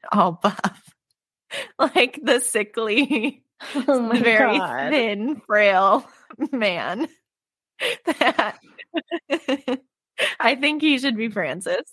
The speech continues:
Speaker 1: I think that checks <laughs> out.
Speaker 2: Iconic, yes.
Speaker 1: <laughs> Like, that's literally all I was thinking.
Speaker 2: I love that. I love it.
Speaker 1: Mm-hmm.
Speaker 2: Um,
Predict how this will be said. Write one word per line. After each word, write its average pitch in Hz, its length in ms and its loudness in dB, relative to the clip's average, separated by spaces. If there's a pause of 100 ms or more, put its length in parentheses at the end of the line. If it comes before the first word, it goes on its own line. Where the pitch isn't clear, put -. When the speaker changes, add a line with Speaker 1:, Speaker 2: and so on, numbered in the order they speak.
(220)
Speaker 1:
I 202 160 0
think 214 240 -4
that 190 340 0
checks - 320 -4 (100)
<laughs> - 100 -6
out. - 340 -2 (380)
Speaker 2:
Iconic, 202 600 0
yes. - 560 0 (220)
Speaker 1:
<laughs> 254 80 2 (1120)
Like, 226 200 0
that's 208 240 0
literally 202 500 0
all 175 240 2
I 151 140 0
was 175 140 -6
thinking. 233 460 -10 (460)
Speaker 2:
I 233 140 4
love 208 260 4
that. 247 320 2 (140)
I 220 80 4
love 180 320 4
it. 233 200 0 (720)
Speaker 1:
Mm-hmm. 226 220 -2
Speaker 2:
Um, 277 480 2